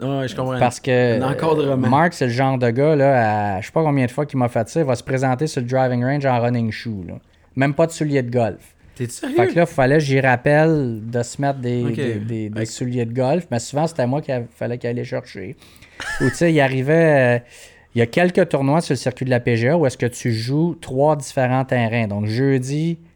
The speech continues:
Speaker 2: t'en joues un, vendredi, t'en joues un autre,
Speaker 1: Ok.
Speaker 2: samedi, t'en joues un autre. Pebble Beach, par exemple.
Speaker 1: Oui, connu.
Speaker 2: Il y a trois terrains, euh, et puis la ronde finale est tout le temps à Pebble Beach.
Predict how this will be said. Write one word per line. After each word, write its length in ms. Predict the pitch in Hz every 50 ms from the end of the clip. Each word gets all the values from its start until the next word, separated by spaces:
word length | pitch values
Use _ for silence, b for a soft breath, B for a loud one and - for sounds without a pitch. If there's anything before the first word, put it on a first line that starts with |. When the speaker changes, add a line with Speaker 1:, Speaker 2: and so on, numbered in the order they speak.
| b _ _
Speaker 2:
t'en 220 | - 120 120 117
joues 200 | 110 117 117 127
un, 200 | 147 165 175 175
vendredi, 400 | 156 147 135 127 127 123 123 127 -
t'en 140 | 135 123
joues 100 | 123 120
un 160 | 123 120 120 123
autre, 280 | 135 143 147 156 156 - _ _ -
Speaker 1:
Ok. 120 | 165 160 -
Speaker 2:
samedi, 480 | 233 202 160 143 143 143 135 143 160 165
t'en 180 | 160 143 131
joues 140 | 123 127 127
un 120 | 123 120
autre. 120 | 131 131 -
Pebble 300 | - 135 131 135 127 123
Beach, 240 | 123 135 143 147 -
par 160 | - 127 117
exemple. 380 | 113 107 107 120 127 131 143 131
Speaker 1:
Oui, 120 | 139 143 - _ _ _ _ _ _ _ _ _ _ _ _ - -
connu. 340 | 113 107 104 110 110 120 113
Speaker 2:
Il 60 | 113
y 40 | 110
a 60 | 107
trois 340 | 107 - - 123 127 135 139 135
terrains, 600 | - 139 127 117 113 107 113 117 123 127 131 135 131 - _ -
euh, 180 | 104 95 90 85
et 80 | 92 98
puis 260 | - - 117 117 117
la 160 | 113 113 107
ronde 220 | 104 117 127 135 131
finale 340 | - - 127 120 127 131 131
est 60 | 117
tout 100 | - 113
le 60 | 107
temps 120 | - 127
à 60 | 123 120
Pebble 300 | - 120 110 110 107 104
Beach. 440 | 107 127 143 160 160 165 - -